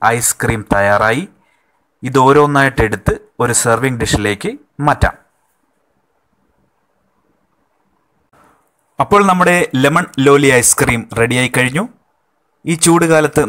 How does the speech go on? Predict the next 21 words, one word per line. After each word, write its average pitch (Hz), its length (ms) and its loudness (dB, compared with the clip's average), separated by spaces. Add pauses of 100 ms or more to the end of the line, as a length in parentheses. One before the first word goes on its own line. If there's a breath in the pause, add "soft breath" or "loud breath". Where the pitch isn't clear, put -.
നമ്മൾക്കെല്ലാം 135 580 -2 (100)
കഴിക്കാൻ 135 440 -2
പറ്റിയ 120 240 -2 (100)
ഒരു 120 120 -2 (280)
ലെമൺ 139 300 0
പോപ്സിക്കിളാണ്. 117 680 -2 (600 soft breath)
പ്രത്യേകിച്ച് 185 520 -2
കുട്ടികൾക്കൊക്കെ 160 580 -2 (100)
വളരെയധികം 127 720 0 (300)
ഇഷ്ടമുള്ള 117 400 -2 (100)
ഒന്നാണ് 107 380 0
ഐസ്ക്രീം. 147 360 -4 (800)
വ്യത്യസ്തമായ 170 580 0 (120)
ഇതിൻ്റെ 147 220 0 (100)
രുചിയും 127 280 -4 (100)
ഫ്ലേവറും 117 400 0 (200)
എല്ലാവർക്കും 143 460 0 (220)
ഇഷ്ടമാകുമെന്ന് 117 680 -2
കരുതുന്നു. 117 360 -2 (600 soft breath)
നിങ്ങളെല്ലാവരും 156 640 2 (140)
ഇതൊന്ന് 131 240 0